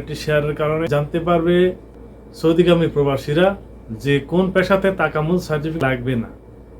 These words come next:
তো আমি যে এগারোটা পেশার কথা বলবো, এই এগারোটা পেশা ছাড়া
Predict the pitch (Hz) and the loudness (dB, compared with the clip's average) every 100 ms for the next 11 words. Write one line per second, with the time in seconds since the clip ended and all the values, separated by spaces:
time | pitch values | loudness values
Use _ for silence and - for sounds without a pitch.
0 | - - - - 143 147 175 180 196 196 | -20 -20 -14 -4 -4 0 2 4 6 6
1 | 196 208 202 196 196 196 190 202 185 170 | 8 8 6 2 0 -2 -2 -2 -2 0
2 | 170 180 208 - 165 185 202 202 196 190 | 0 0 -2 -4 0 6 6 6 2 0
3 | 185 196 185 156 135 | -2 -2 -2 -2 -2